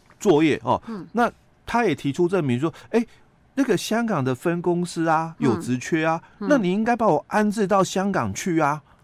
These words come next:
Speaker 2: 等，等一下啊，所以他这个公司原本在台湾哦。
Speaker 1: 哎，对，本，本来是在台湾。
Speaker 2: 哦。
Speaker 1: 哦，但这个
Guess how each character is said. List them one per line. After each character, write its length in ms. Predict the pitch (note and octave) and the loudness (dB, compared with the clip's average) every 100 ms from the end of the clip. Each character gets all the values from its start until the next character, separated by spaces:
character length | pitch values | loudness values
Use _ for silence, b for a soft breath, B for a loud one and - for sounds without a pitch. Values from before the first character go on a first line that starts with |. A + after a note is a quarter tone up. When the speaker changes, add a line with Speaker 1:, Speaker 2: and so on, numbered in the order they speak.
| _ b b _ | _ b b _
Speaker 2:
等， 160 | - E3 | -18 -10
等 120 | F#3 | -8
一 40 | |
下 120 | F3+ G3+ | -6 -6
啊， 120 | - | -6
所 140 | G#3+ | -4
以 40 | A#3+ | -2
他 140 | A#3 | -2
这 140 | A3+ A#3 | -2 -4
个 140 | G3 | -6
公 200 | - F#3+ | -4 -4
司 160 | F#3+ F#3 | -4 -4
原 120 | E3 | -4
本 120 | D3 | -6
在 160 | C#3+ D#3+ | -6 -8
台 220 | - D3 | -8 -12
湾 280 | D3 D3 D3 | -10 -10 -6
哦。 40 | |
Speaker 1:
哎， 60 | C#3+ | 0
对， 140 | G#3 | 2
本， 260 | D#3+ D#3 C#3+ - | 2 0 -4 -2
本 100 | C3 | -2
来 100 | D#3+ | 0
是 80 | |
在 80 | F3+ | -2
台 160 | C#3 G#2+ | -2 -2
湾。 240 | A2 A#2 - | -2 -4 -6
Speaker 2:
哦。 260 | F#3 F3 D#3+ - | -10 -10 -8 -6
Speaker 1:
哦， 140 | G#2+ B B _ _ | -6 B B _ _
但 160 | - A#3 b b b _ | -2 -2 b b b _
这 100 | C4+ | -2
个 240 | A3+ F3+ | 0 0